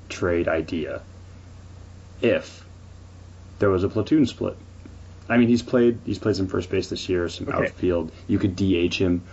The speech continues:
Speaker 1: on the other side of Cron, and you could act-, you could get rid of DeJesus as the other option for D H. If there was an obvious platoon split this year, say, I mean, if he was hitting one ninety, one ninety-seven for the year,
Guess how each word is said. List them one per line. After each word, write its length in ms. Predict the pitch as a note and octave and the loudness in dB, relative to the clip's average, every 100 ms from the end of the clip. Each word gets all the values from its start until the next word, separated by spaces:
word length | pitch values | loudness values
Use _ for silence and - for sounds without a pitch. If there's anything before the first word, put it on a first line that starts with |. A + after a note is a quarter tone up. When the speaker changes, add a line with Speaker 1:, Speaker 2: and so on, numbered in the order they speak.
| - | -6
Speaker 1:
on 120 | F2+ | 0
the 80 | F2+ | 2
other 100 | F2 | 2
side 140 | F#2 | 2
of 80 | F2 | -2
Cron, 340 | - F#2+ F#2 F2+ | 0 2 4 4
and 100 | G2+ | 2
you 120 | G#2 | 2
could 120 | G#2 | 4
act-, 180 | G#2+ G#2+ | 4 2
you 120 | G#2+ | 0
could 140 | G2+ | 0
get 80 | G2 | 2
rid 160 | G#2 G2+ | 2 2
of 100 | F#2 - - - | 0 -8 -18 -6
DeJesus 560 | G#2+ F#2+ F#2+ F2 F#2 F#2 | -2 2 2 2 -2 0
as 140 | E2+ | -2
the 180 | F#2 F#2 | 0 0
other 240 | F2+ F#2 | 0 2
option 300 | F2+ - G2+ | 2 0 -6
for 140 | F2+ E2+ | -8 -8
D 220 | - F#2 | 0 2
H. 240 | A2+ - - - - - - - - - - | 2 0 -14 -18 -18 -18 -18 -20 -20 -18 -2
If 160 | A2+ - | -2 4
there 120 | A#2+ | 6
was 180 | A#2 G#2+ | 6 4
an 140 | - | 2
obvious 400 | F#2+ A#2 B2+ C3 | 4 4 4 0
platoon 480 | - G2+ - C3+ C3+ | 0 -4 2 4 4
split 240 | - F2+ | 0 -2
this 240 | - F2 F2+ | 0 -4 -6
year, 120 | - | -6
say, 300 | - A#2 - | 2 2 4
I 80 | F#2+ | 2
mean, 160 | F2+ | 2
if 100 | F2 | 0
he 120 | - C#3+ | 4 4
was 140 | B2+ | 6
hitting 320 | B2 G2 E2+ | 2 0 0
one 200 | F#2 F#2+ | 4 4
ninety, 460 | F#2 F#2+ F2+ F2 D#2+ - - - - | 4 2 2 0 -2 -10 -18 -18 -6
one 200 | E2+ F2+ | 0 2
ninety-seven 560 | F2 E2+ - E2+ D#2+ D#2 | 4 0 0 0 0 -4
for 120 | - | -6
the 120 | - | -4
year, 280 | D#2 D#2 | -2 -4